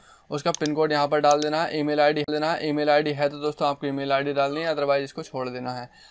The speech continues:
अब यहाँ पर आ जाते हैं दूसरी तरफ, यहाँ पर आपको अपना आधार कार्ड नंबर फिल अप करना है और यहाँ पर जो है, अ, एंटर एप्लीकेशन नंबर, यहाँ पर जो है, अ,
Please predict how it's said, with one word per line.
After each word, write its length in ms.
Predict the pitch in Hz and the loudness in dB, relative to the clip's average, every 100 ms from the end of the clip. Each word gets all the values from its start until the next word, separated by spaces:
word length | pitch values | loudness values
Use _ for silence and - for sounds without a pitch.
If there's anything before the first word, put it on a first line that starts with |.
| - | -2
अब 120 | 151 | 2
यहाँ 140 | 160 165 | 4 6
पर 120 | 185 | 6
आ 120 | 170 | 6
जाते 180 | 170 180 | 6 2
हैं 100 | 180 | 0
दूसरी 280 | 170 170 170 | -2 -4 -4
तरफ, 220 | 180 185 | -2 0
यहाँ 180 | 165 156 | 0 2
पर 120 | 160 | 2
आपको 260 | 156 160 160 | 2 2 -2
अपना 200 | 165 151 | 2 2
आधार 300 | 139 143 143 | 4 2 4
कार्ड 200 | 147 147 | 2 2
नंबर 240 | 147 151 | -2 -2
फिल 140 | 147 | -2
अप 120 | 143 - | -4 -2
करना 220 | 151 151 | -4 -2
है 100 | 165 | 0
और 180 | 165 147 | 0 0
यहाँ 200 | 147 143 | -2 -2
पर 140 | 151 | -4
जो 140 | 147 151 | -4 -4
है, 180 | 160 - _ _ - | -6 -10 _ _ -6
अ, 180 | 139 - | -4 -2
एंटर 300 | 143 147 160 | -4 -2 0
एप्लीकेशन 560 | 147 151 139 143 151 | -2 -2 -4 -4 -4
नंबर, 300 | 143 139 131 | -6 -4 -4
यहाँ 200 | 131 143 | -2 -2
पर 120 | 156 160 | -2 -2
जो 120 | 175 | -2
है, 60 | - | 2
अ, 300 | 139 147 | 2 2